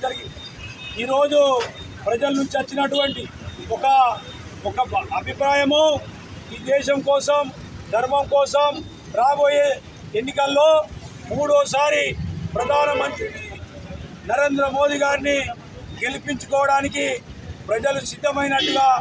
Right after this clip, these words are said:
మాకు పూర్తి స్థాయిలో ఒక అంచనా వచ్చినట్టుగా కనబడుతుంది. ఆ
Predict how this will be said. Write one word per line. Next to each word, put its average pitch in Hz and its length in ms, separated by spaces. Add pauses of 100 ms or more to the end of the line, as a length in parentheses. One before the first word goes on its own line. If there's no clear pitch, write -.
(440)
మాకు 254 420 (220)
పూర్తి 285 400
స్థాయిలో 269 400 (520)
ఒక 202 100 (140)
అంచనా 269 380
వచ్చినట్టుగా 254 520 (460)
కనబడుతుంది. 269 640 (680)
ఆ - 20